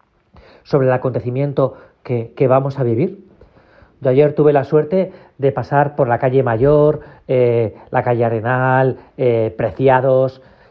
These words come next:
y veía multitudes de gentes que iban de un lado para otra, para otro,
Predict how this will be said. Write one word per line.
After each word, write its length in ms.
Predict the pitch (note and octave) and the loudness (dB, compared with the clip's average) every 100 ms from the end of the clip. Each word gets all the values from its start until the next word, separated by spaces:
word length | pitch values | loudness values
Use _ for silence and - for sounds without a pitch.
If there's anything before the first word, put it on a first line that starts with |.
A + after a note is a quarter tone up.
| _ | _
y 80 | E3 | -4
veía 500 | C3+ C3+ F3+ G3 G3 - | -2 0 -2 -4 -6 -8
multitudes 920 | D3 D3 C#3+ B2+ B2+ C3+ F3+ A3+ G3 | -2 2 2 0 -4 0 2 2 0
de 100 | C#3+ | -4
gentes 480 | D3+ E3 D#3+ D#3 - | -4 -4 -4 -8 -4
que 120 | C#3 | -2
iban 400 | C3+ E3 D#3+ D#3+ - - | 0 0 -2 -12 -20 -12
de 200 | A#2 C#3 | -4 -2
un 120 | C3+ | 0
lado 220 | C#3 C#3 | 0 0
para 200 | C3 A#2+ | 2 2
otra, 360 | C3+ E3 D#3+ D#3+ _ _ _ _ | 0 -2 -6 -10 _ _ _ _
para 180 | - B2 | -2 2
otro, 300 | B2+ C3+ F#3+ | 2 0 -6